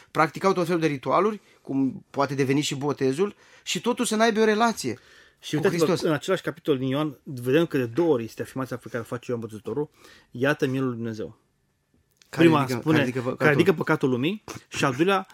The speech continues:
Speaker 2: în, uh, unu cu treizeci și șase: „Iată, pe când privea pe Iisus umblând, a zis: 'Iată mielul lui Dumnezeu.'”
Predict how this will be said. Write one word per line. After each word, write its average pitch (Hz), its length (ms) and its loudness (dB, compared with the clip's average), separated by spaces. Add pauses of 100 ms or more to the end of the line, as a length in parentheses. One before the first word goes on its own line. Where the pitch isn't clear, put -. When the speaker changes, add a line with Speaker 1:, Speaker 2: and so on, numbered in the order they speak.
(120)
Speaker 2:
în, 135 220 0
uh, 120 300 -2
unu 147 200 2
cu 127 100 -6
treizeci 117 280 -4
și 107 180 -14
șase: 190 460 -4 (420)
„Iată, 175 320 2
pe - 140 -6
când 156 220 2
privea 135 320 0
pe 139 140 -6
Iisus 120 280 -4
umblând, 139 400 0
a 139 120 -6
zis: 120 220 -4 (280)
'Iată 165 640 0
mielul 135 480 -2
lui 135 140 -4
Dumnezeu.'” 123 360 -4